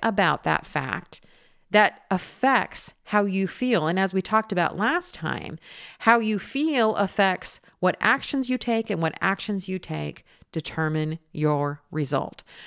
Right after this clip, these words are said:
So when I'm talking about this idea of juror's enemy and dropping this belief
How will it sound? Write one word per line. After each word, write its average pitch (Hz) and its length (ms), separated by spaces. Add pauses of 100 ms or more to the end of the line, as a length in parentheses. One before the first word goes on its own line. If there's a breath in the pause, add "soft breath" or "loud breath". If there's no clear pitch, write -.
(160 loud breath)
So 269 160
when 277 100
I'm 494 160
talking 427 440
about 285 200
this 226 200
idea 190 400
of 160 120
juror's 170 380
enemy 160 480 (400 loud breath)
and 185 420
dropping 240 640
this 202 180
belief 160 760